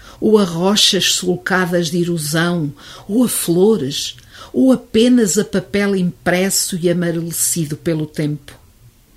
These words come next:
As folhas são torrentes que se precipitam impetuosas, fazendo saltar em catadupa os pensamentos escritos. É todo um mundo de emoções escondidas,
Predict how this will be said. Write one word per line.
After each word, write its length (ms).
As 160
folhas 600
são 280
torrentes 920
que 160
se 180
precipitam 1000
impetuosas, 1300
fazendo 360
saltar 600
em 140
catadupa 720
os 180
pensamentos 880
escritos. 1040
É 100
todo 320
um 80
mundo 500
de 100
emoções 680
escondidas, 1040